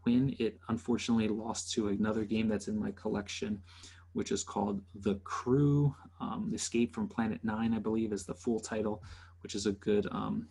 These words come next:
good, quick, um, trick-taking game. But we're not talking about that one right now, which is great. It won, it won the Kenner Spiel, but honestly, this would have been my vote. Um,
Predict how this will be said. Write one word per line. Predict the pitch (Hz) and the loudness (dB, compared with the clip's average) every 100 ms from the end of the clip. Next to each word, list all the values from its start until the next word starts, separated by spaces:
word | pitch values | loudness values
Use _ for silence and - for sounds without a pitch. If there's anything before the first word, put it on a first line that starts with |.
| - - - | -16 -20 -2
good, | 240 240 | 0 0
quick, | - - 107 - - - - - - | -2 -2 -2 -8 -20 -20 -20 -20 -14
um, | - - - - - - - - - - - | -12 -10 -14 -16 -20 -20 -20 -20 -20 -20 -18
trick-taking | - 143 - 143 143 135 | 0 0 2 0 4 8
game. | 127 131 123 | 8 10 8
But | 107 - - - | 4 0 -16 -2
we're | 135 | 2
not | 131 | 2
talking | 120 123 120 | 2 0 2
about | 113 113 | 2 0
that | 123 107 | 0 2
one | 113 | 2
right | 113 113 | 2 2
now, | 110 | 2
which | 107 - | 0 2
is | 104 | 0
great. | - 107 107 120 - - | 0 0 0 0 -6 -12
It | - | -4
won, | 113 110 104 | 2 2 2
it | |
won | 113 110 | 0 2
the | 107 98 - | 0 -2 -4
Kenner | 120 110 | 0 0
Spiel, | - 113 104 | 2 0 0
but | - | -2
honestly, | 107 110 - | -2 0 2
this | 104 - | 0 0
would | 104 | -2
have | 101 | 2
been | 104 | 4
my | 101 - | 4 2
vote. | 107 101 - - - - - | 4 4 2 -10 -18 -18 -14
Um, | 110 107 104 101 | -6 -2 0 -2